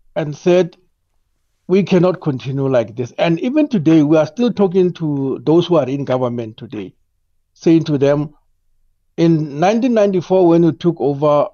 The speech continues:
power, you promised us so many things, and things are, uh, falling apart." We are not quiet.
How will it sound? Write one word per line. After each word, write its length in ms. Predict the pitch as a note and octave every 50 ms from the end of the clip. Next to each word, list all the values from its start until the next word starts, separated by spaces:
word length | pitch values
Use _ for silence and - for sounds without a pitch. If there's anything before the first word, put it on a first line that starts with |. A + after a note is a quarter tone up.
| _
power, 360 | - D#3 D#3 D3+ C3+ A#2+ A2+
you 180 | A#2+ C#3 F3 F#3
promised 500 | E3+ - F#3+ G3 G3 G3 G3 G3+ - -
us 220 | E3+ E3 D3 -
so 140 | - F3 E3+
many 260 | D3 C3 B2+ B2+ B2+
things, 400 | B2 - C3 A#2 G#2+ G#2+ - _ _ _ _ _ _ _ _ _ _ _ -
and 200 | D#3 D#3+ D3 C3
things 260 | - - F#3 F#3 F3+
are, 280 | F#3 C#3 B2 B2 B2 A2+ - -
uh, 280 | - C3+ B2+ A#2+ A2 G#2
falling 360 | - - D#3 C#3 C3+ A#2+ A#2
apart." 420 | G2+ G2+ - - - - - _ _ _ _ _ _ _ _
We 80 | - G#3+
are 80 | A3 G#3+
not 180 | C4 C4 A#3+
quiet. 460 | - A3+ A3+ A3 F#3+ C#3+ A#2 - _